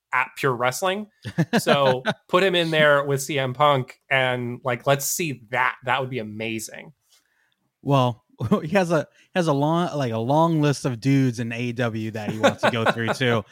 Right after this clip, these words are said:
Speaker 1: <laughs>
Speaker 2: I didn't expect for the majority of the segment to be about Jonathan Gresham. <laughs> That, that was out of, that was out of, uh, left field there, dude.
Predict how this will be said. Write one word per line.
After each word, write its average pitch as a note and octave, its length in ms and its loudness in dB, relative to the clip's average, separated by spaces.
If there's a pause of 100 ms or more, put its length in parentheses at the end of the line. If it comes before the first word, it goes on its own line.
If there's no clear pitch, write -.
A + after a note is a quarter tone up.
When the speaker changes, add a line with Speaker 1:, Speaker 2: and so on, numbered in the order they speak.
Speaker 1:
<laughs> - 160 -4
Speaker 2:
I D3 60 2
didn't F#3+ 240 2
expect F#3 420 0
for F#3+ 100 0
the F3 60 4
majority D#3+ 320 4
of E3+ 60 2
the D3+ 80 0
segment D#3+ 400 -4
to D3 60 -8
be D3+ 100 2
about C#3 200 2
Jonathan C3+ 360 2
Gresham. A2+ 580 -2
<laughs> - 340 -6 (460)
That, D#3+ 640 2
that E3 180 4
was F3 180 2
out F3+ 160 4
of, D#3+ 280 0
that E3+ 120 2
was E3 160 0
out D#3+ 160 2
of, C#3 140 -4
uh, B2 360 -4 (100)
left C#3 220 -10
field C3+ 260 0
there, A2+ 160 -2
dude. G2 220 -10